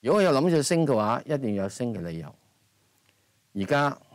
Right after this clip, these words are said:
整體一路，我都基本上基本要大家考慮幾個問題：一、疫情去咗未啊？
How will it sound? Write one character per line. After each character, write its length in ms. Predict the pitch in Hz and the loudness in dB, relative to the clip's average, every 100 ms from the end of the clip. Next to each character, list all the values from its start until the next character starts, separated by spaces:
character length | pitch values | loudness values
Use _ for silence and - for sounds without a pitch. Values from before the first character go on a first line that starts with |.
| - | -20
整 180 | - 117 | -6 -4
體 120 | 123 | 0
一 60 | 113 | 2
路， 220 | 120 92 | 2 0
我 120 | 87 | -2
都 40 | 139 | -2
基 160 | 175 | -2
本 200 | 170 131 | 0 -2
上 280 | 135 95 90 - | -2 -6 -6 -4
基 120 | 135 | -4
本 200 | 110 120 | -2 -4
要 100 | 113 | -4
大 180 | 95 92 | -4 -6
家 160 | 113 | -6
考 280 | 104 87 87 | -8 -6 -2
慮 200 | 113 90 | -2 -4
幾 180 | - 95 | -6 -12
個 80 | 104 | -10
問 160 | 87 90 | -12 -16
題： 240 | - - - _ _ _ _ _ _ _ - | -20 -20 -20 _ _ _ _ _ _ _ -6
一、 100 | 135 - _ _ _ _ _ | -6 -6 _ _ _ _ _
疫 140 | 120 | -4
情 240 | 113 - 92 | -4 -2 -4
去 200 | 110 120 | -2 -2
咗 140 | 131 | -2
未 180 | 120 104 | 0 -2
啊？ 240 | 107 117 | -4 -10